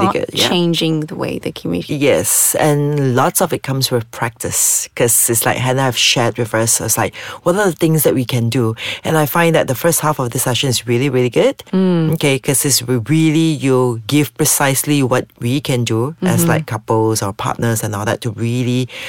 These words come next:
Speaker 2: like, communicate deeply.
Speaker 1: Yes.
Speaker 2: So after that,
Speaker 1: <laughs>
Speaker 2: what else?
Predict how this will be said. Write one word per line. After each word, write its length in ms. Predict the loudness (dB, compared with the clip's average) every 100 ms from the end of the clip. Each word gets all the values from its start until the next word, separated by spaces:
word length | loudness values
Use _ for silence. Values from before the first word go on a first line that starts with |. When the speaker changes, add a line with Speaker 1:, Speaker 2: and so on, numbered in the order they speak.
| -2
Speaker 2:
like, 280 | 0 0 -2
communicate 640 | -2 0 0 -2 -2 -4 _ _ -4
deeply. 460 | -4 -2 -4 -4 -8 -2
Speaker 1:
Yes. 160 | 0 4
Speaker 2:
So 300 | 4 4 2 -2 -4
after 320 | -4 -6 -2
that, 220 | -2 -4 -12 _ _ _ -18
Speaker 1:
<laughs> 140 | -6 0 2 0 0 0
Speaker 2:
what 180 | 0 0
else? 640 | 0 0 0 2 2 2